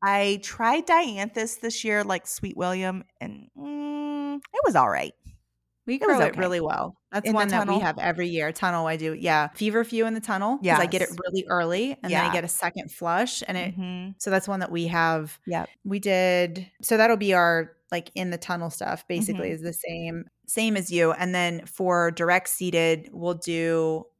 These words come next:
Speaker 2: uh, larkspur
Speaker 1: Mm-hmm.
Speaker 2: is one, bachelor's, um, buttons, Seneglossum, which is, uh,
Speaker 1: Forget-me-nots.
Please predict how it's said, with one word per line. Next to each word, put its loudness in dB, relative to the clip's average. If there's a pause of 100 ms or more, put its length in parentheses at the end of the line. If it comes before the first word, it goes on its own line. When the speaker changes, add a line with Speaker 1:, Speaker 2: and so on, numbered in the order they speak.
(120)
Speaker 2:
uh, -8
larkspur 2
Speaker 1:
Mm-hmm. -8
Speaker 2:
is -4
one, 2 (140)
bachelor's, 0
um, -4
buttons, -2 (180)
Seneglossum, 4
which -4
is, 0 (300)
uh, -10 (100)
Speaker 1:
Forget-me-nots. -10